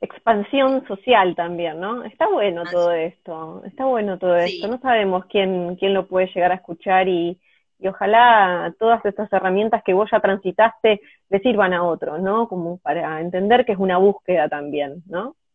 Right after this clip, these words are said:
Speaker 1: Una búsqueda de
Speaker 2: Sí.
Speaker 1: sentirse mejor, de sentirnos todos mejor. Y en momentos tan críticos como puede llegar a ser un fallecimiento o una separación, ¿no? Son momentos como muy críticos,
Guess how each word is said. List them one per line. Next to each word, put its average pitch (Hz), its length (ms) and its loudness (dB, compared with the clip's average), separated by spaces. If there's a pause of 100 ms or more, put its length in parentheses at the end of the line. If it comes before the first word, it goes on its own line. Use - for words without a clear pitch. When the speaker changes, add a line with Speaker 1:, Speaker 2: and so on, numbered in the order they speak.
(800)
Speaker 1:
Una 175 240 -6
búsqueda 208 400 2
de 170 100 4
Speaker 2:
Sí. 175 100 -2
Speaker 1:
sentirse 196 360 0
mejor, 175 500 2 (200)
de 185 60 -18
sentirnos 175 680 -2
todos 165 200 0
mejor. 165 440 -2
Y 156 40 -2
en 170 120 -2
momentos 196 420 0 (160)
tan 196 160 2
críticos 220 540 0
como 165 180 -6
puede 185 220 4
llegar 175 160 4
a 180 80 -4
ser 196 180 4 (540)
un 196 100 -2
fallecimiento 196 840 4
o 165 120 4
una 185 280 2
separación, 196 720 2
¿no? 214 320 -2
Son 180 100 -2
momentos 180 300 -4
como 165 200 -6
muy 175 220 -4
críticos, 185 540 0